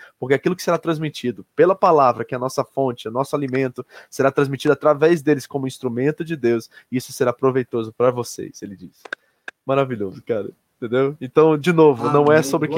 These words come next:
Speaker 2: Glória a
Speaker 1: tá
Speaker 2: Deus.
Speaker 1: ali no meio, é sobre, nós passamos somente o canal que flui. Entendeu? Mas quando esse canal não tá entupido, não tá, sabe, cheio de ferrugem,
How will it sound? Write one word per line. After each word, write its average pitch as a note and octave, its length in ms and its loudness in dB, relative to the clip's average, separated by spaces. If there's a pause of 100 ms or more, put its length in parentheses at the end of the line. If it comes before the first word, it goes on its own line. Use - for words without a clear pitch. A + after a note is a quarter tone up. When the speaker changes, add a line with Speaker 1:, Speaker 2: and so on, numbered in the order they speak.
Speaker 2:
Glória D3+ 60 -6
a - 40 -14
Speaker 1:
tá D#3 80 4
Speaker 2:
Deus. D3 100 4
Speaker 1:
ali C#3+ 160 -2
no D3 120 -4
meio, B2+ 540 0
é B2+ 140 -2
sobre, C#3+ 440 0
nós D3+ 180 2
passamos E3+ 440 -2
somente G3+ 360 -2
o A3+ 40 -10
canal F3+ 300 2
que F#3+ 140 -6
flui. A#2+ 340 -2 (720)
Entendeu? C3 320 2 (220)
Mas C#3+ 160 0
quando G#3+ 180 4
esse A3 160 0
canal F3 260 4
não D#3+ 80 4
tá E3+ 100 4
entupido, D#3 600 0
não C3 120 -6
tá, C#3 420 4 (260)
sabe, C#3+ 320 2
cheio D3+ 220 -2
de B2+ 100 -14
ferrugem, C3+ 720 0